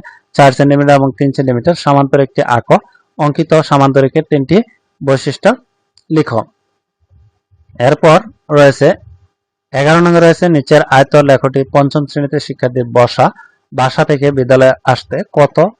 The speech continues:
মিনিট সময় লাগে তার উপর করা জরিপের উপাত্তের উপর ভিত্তি করে তৈরি করা বাসা বিদ্যালয়ের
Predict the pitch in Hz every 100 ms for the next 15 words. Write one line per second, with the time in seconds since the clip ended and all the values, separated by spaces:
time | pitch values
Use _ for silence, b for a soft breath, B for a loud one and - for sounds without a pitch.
0 | _ 139 127 131 - 127 120 120 127 208
1 | B B - 147 151 151 160 160 - 139
2 | 139 127 139 151 160 160 156 156 - 147
3 | 151 135 143 127 123 - 147 120 175 b
4 | b _ - 151 135 131 143 170 135 131
5 | 160 147 139 143 139